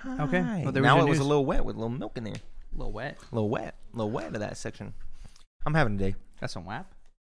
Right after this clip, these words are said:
Speaker 2: Whack?
Speaker 1: What?
Speaker 2: W-, whack? Whack ass
Speaker 1: Wet ass
Speaker 2: cereal?
Speaker 1: Pikachu.
Speaker 2: Oh, wap? I thought you
Speaker 1: Yeah.
Speaker 2: said whack, like wet
Speaker 1: Uh.
Speaker 2: ass cereal.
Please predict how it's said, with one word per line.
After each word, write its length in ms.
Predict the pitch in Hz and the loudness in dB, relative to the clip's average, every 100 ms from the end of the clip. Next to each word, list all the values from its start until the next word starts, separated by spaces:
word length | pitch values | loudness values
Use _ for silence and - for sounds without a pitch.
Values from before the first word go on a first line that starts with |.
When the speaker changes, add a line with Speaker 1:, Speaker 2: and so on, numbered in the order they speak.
| _ - | _ -10
Speaker 2:
Whack? 420 | 110 110 156 - - - _ _ _ | -6 -4 -4 -6 -12 -12 _ _ _
Speaker 1:
What? 160 | 147 165 - _ _ _ _ | -18 -18 -20 _ _ _ _
Speaker 2:
W-, 240 | 110 107 104 - - _ _ - | -10 -8 -10 -14 -20 _ _ -6
whack? 320 | 107 107 - - - - | -2 -2 -4 -12 -20 -6
Whack 320 | 113 110 127 120 | -2 0 0 -2
ass 200 | 120 117 | -2 0
Speaker 1:
Wet 60 | |
ass 40 | 120 | 2
Speaker 2:
cereal? 320 | 127 147 165 | 4 4 2
Speaker 1:
Pikachu. 360 | 165 156 104 - - - - _ _ _ - | -2 -8 -12 -14 -14 -16 -16 _ _ _ -2
Speaker 2:
Oh, 100 | 117 | 0
wap? 400 | 98 110 143 - - - | 2 2 2 -2 -12 -10
I 40 | - | -2
thought 40 | 131 | 0
you 40 | |
Speaker 1:
Yeah. 60 | 127 | 2
Speaker 2:
said 120 | 113 | 2
whack, 380 | 104 104 104 - | 2 0 -2 -6
like 160 | 110 117 | -10 -2
wet 140 | 110 | 0
Speaker 1:
Uh. 40 | 107 | 0
Speaker 2:
ass 100 | 113 | -2
cereal. 400 | - 110 107 | -2 -2 -2